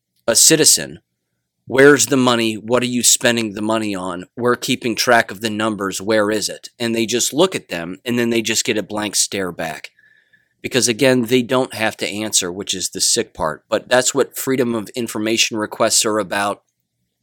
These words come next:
and open records requests, and things of that nature, which, again, I encourage people to do in their local area if they're interested, because you're gonna find out where a great deal of that money is going. You're gonna find out that they're spending the money on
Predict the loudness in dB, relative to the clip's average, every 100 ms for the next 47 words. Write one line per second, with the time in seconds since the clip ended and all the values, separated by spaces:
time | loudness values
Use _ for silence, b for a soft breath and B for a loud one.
0 | _ -6 -4 0 -2 -2 -2 -2 0 -4
1 | -4 -8 -4 -2 0 -2 -2 -4 -4 b
2 | b b b b b -10 -2 -2 -2 -4
3 | 0 0 0 -6 -6 -6 -6 -6 -2 -2
4 | -2 0 0 0 0 0 0 -6 -8 -6
5 | -8 -2 -2 0 -2 0 -2 -2 -2 0
6 | 0 0 -2 -4 -2 -2 -4 -4 -6 -6
7 | -8 -6 -4 -4 -2 -2 -2 0 2 2
8 | 2 0 -4 -2 -4 -2 -2 -2 -4 -6
9 | -6 -4 -4 -4 -4 -4 -8 -14 B B
10 | B -6 -4 -2 2 4 6 6 4 2
11 | -2 0 2 0 2 2 2 -2 0 2
12 | 2 2 2 0 -4